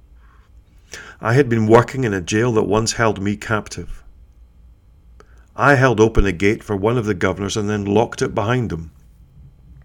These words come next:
There I was. In my hands were the keys to the jail that once held me. I tend to brush off what I do and tend to say to people that drawing keys really doesn't bother me that much.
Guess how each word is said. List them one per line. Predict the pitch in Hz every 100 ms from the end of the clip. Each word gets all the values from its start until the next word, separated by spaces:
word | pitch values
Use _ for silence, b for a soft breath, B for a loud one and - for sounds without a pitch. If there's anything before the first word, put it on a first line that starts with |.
| - - _ _ _ - b b b b b -
There | 117 113
I |
was. | 107 117 110 101 - - - _ - - - - - - _ _ _ - - - - - - -
In | 110
my | 123 139
hands | 123 123 98 104
were | 101
the | 101
keys | - 127 131 127
to | 117
the | 98 85
jail | 107 120
that | 107
once | 92 110 101
held | 110 104 85
me. | 87 82 - - - - - - - - - - - - - - - - - - - - - B B B
I | 107
tend | 127 110 92
to |
brush | 85 95 147
off | 151 143
what | 113
I | 101 95
do | 95 95 95 B B B B -
and | 110
tend | 117 113 104
to |
say | 98 107
to | 98
people | 110 107
that | 104 107
drawing | 113 110 104
keys | 113 113 98
really | 101 107 104
doesn't | 104 104
bother | 104 123 110
me | 92
that | 92 87
much. | 92 - -